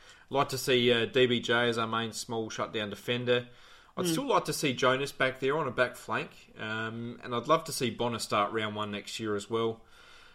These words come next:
Speaker 1: Um, uh, some obvious names missing there, I think. Uh, Trengove, I
Speaker 2: Pittard.
Speaker 1: think, should be used as a ruck th-, uh, third tall forward going forward. I'd like to see Brody move back into a near full-time midfield role.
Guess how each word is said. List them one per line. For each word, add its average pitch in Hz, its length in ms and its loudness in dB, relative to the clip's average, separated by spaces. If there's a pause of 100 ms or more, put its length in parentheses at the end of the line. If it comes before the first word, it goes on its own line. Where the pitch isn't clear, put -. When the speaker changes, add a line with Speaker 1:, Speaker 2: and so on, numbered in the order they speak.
(280)
Speaker 1:
Um, 107 640 -8 (120)
uh, 110 120 -6
some 113 240 -8
obvious 120 340 -4
names 104 280 -6
missing 110 340 -8
there, 107 140 -2
I 104 40 -2
think. 104 380 -10
Uh, 101 180 2
Trengove, 143 440 4
I - 20 0
Speaker 2:
Pittard. 190 200 6
Speaker 1:
think, 120 120 -2
should 120 180 -4
be 113 80 -2
used 110 500 -4
as 107 300 -8
a 107 80 -4
ruck 113 360 -2 (460)
th-, - 120 -10
uh, 110 160 -6
third 113 240 -6
tall 113 200 -6
forward 127 360 -2
going 120 200 -2
forward. 139 320 -4 (260)
I'd 120 140 -8
like 120 220 2
to 113 60 -10
see 110 200 -4
Brody 117 380 0
move 110 300 -6
back 107 200 -2
into 107 300 -8
a 101 40 -2
near 104 240 -8
full-time 104 500 -8
midfield 117 340 -6
role. 123 220 -2